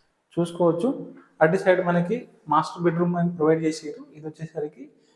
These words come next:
చిల్డ్రన్స్ బెడ్‌రూమ్ అనమాట. మనకి చిల్డ్రన్స్ బెడ్‌రూమ్ కూడా చాలా స్పేసియస్‌గా అయితే ఉంది. ఈజీగా మనకు డబుల్ కాట్ మంచం అయితే ప్రొవైడ్ చేసిర్రు. మనకు దీంట్లో కూడా బీరువా పాయింట్ ఇచ్చిర్రు, సెల్ఫ్లు కూడా చూసుకోవచ్చు.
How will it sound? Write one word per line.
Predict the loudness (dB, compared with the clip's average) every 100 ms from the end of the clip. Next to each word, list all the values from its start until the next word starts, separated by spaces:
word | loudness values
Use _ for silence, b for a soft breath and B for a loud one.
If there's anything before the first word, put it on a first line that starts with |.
| b _
చిల్డ్రన్స్ | -6 -2 -2 0
బెడ్‌రూమ్ | 0 0 0
అనమాట. | 0 -2 -8 -8 -10 -10 _ _ _
మనకి | -4 -2
చిల్డ్రన్స్ | 0 4 4 6
బెడ్‌రూమ్ | 4 4 -2
కూడా | -2 -6 -8 -18 b b b b _
చాలా | 0 0
స్పేసియస్‌గా | 2 2 4 4 4 4
అయితే | 4 2
ఉంది. | 0 0 -2
ఈజీగా | -4 -4 -2 -2
మనకు | -4 -2
డబుల్ | 2 2 4
కాట్ | 2 0
మంచం | -10 -10
అయితే | -14 -14
ప్రొవైడ్ | -8 -6 -4
చేసిర్రు. | -6 -8 -18 -12 -10 -12 _
మనకు | -4 -2
దీంట్లో | 0 0 2
కూడా | 0 -2
బీరువా | -2 4 4
పాయింట్ | 2 -4 -10
ఇచ్చిర్రు, | -14 -16 -16 -16
సెల్ఫ్లు | -16 -14 -12
కూడా | -10 -10
చూసుకోవచ్చు. | -12 -18 -16 -14 -14 -14